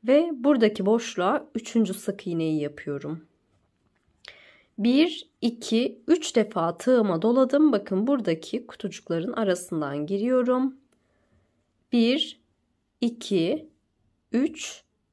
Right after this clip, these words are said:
dört seferde tığımdan çıkardım. Yine arkasındaki üç tane trabzanımın ortasındakine birinci, yanındakine ikinci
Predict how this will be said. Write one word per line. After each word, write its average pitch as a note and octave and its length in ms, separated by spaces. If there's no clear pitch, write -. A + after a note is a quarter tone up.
dört D#4 240
seferde F#3 640
tığımdan G#3 560
çıkardım. D#3+ 680
Yine A#3 380
arkasındaki G#3+ 880
üç - 240
tane - 360
trabzanımın D#3+ 880
ortasındakine A3+ 920
birinci, F3 800
yanındakine F#3 760
ikinci F3+ 960